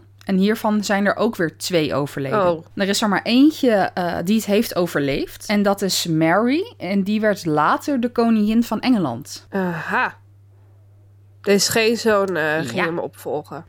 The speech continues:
Speaker 1: Nee, bij deze, eh, nee. Nu niet.
Speaker 2: Oké. Interessant.
Speaker 1: En omdat het, zeg maar, niet lukte om een zoon te krijgen met, eh, Catherine, voelde Henry dus een hele grote druk.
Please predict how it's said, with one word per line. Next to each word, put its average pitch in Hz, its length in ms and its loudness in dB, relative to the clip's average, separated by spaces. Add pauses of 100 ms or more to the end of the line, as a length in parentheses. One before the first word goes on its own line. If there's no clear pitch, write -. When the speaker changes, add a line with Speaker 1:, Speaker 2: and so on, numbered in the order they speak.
Speaker 1:
Nee, 247 340 0
bij 226 140 2
deze, 320 340 2 (480)
eh, 240 240 4
nee. - 260 -2 (400)
Nu 226 160 0
niet. - 380 -4
Speaker 2:
Oké. 233 360 0 (760)
Interessant. 190 880 -2
Speaker 1:
En 220 180 0
omdat 226 220 2
het, 226 120 -6
zeg - 180 -6
maar, 202 160 0
niet 214 300 6
lukte 185 480 -2
om 196 160 0
een 180 160 0
zoon 165 260 0
te 226 120 -6
krijgen 202 500 0
met, 170 320 -4
eh, 156 300 0 (140)
Catherine, 214 480 -2 (520)
voelde 226 420 0
Henry 196 480 0
dus 180 160 -2
een 190 140 4
hele 202 600 4
grote 196 680 0
druk. - 540 -2